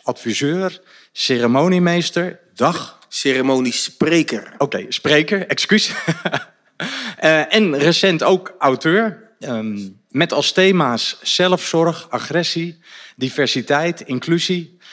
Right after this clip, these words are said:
Speaker 1: Ehm, nou ja, je brengt een heleboel, eh, mee in je mars. Dus dat, nou ja, ik kijk er erg naar uit om jouw, eh,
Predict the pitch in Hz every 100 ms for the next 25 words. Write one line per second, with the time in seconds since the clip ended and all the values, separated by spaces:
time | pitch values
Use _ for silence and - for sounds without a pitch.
0 | - _ 123 117 107 95 - 131 92 92
1 | 113 131 131 127 147 156 127 123 123 120
2 | 120 131 123 117 107 135 180 - - 113
3 | - 110 127 101 101 113 135 127 127 -
4 | 139 - 135 135 120 117 117 117 110 107
5 | 107 107